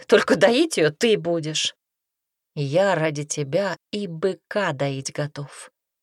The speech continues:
со смехом заверили меня, не веря, до последнего не веря.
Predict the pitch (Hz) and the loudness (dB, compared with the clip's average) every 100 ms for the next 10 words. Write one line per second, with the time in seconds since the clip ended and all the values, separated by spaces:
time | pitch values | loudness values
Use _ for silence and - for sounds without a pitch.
0 | _ - 175 165 208 220 233 - 190 165 | _ -4 0 0 2 2 2 2 0 4
1 | 190 214 214 160 151 151 147 147 151 _ | 4 4 -2 -2 -2 0 -2 -6 -12 _
2 | _ _ _ _ _ 165 202 240 240 170 | _ _ _ _ _ -2 0 0 -2 -2
3 | 139 - _ _ _ _ 220 254 254 - | -6 -14 _ _ _ _ -4 2 2 0
4 | 151 175 185 170 156 151 151 151 139 147 | 0 -2 -2 -6 -2 -2 -2 -4 -6 -14